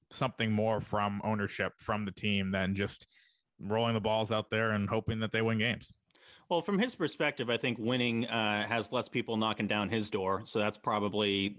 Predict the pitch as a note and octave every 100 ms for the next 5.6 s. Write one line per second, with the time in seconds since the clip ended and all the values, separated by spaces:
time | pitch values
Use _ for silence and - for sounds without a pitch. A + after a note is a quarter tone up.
0 | - - A#2+ G#2+ G#2 G#2 F#2+ G2+ F#2+ -
1 | - A2+ A2+ - - _ _ A2+ A#2 A2+
2 | A2 A2 - - F3 F3+ F#3 F3 G3+ A#3+
3 | G#3+ - _ _ _ _ _ D3 G#3 A#3
4 | - A#3 F3+ E3+ A3+ A3+ - D#3+ D3+ F3
5 | - F3 E3 D3+ C#3